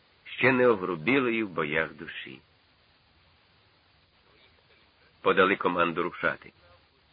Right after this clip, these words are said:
Попереду пішли, не розосереджуючись,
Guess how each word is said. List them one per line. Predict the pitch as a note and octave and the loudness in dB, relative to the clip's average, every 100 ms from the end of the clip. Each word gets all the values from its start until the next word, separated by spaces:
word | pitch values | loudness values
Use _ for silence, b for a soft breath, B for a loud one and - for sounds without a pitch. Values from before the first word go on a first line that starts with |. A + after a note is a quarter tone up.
| _ _ - | _ _ -6
Попереду | F#2 G#2+ G#2 F#2+ | 2 6 6 4
пішли, | F2 F2+ - F2+ F#2 F2+ E2 b b b b _ _ _ _ _ - | 0 -2 -2 0 2 2 -2 b b b b _ _ _ _ _ 2
не | A#2+ | 6
розосереджуючись, | C3+ A2 G#2 F2+ G#2 C#3 A#2+ B2+ A#2 B2 | 6 2 2 8 8 8 4 0 0 -4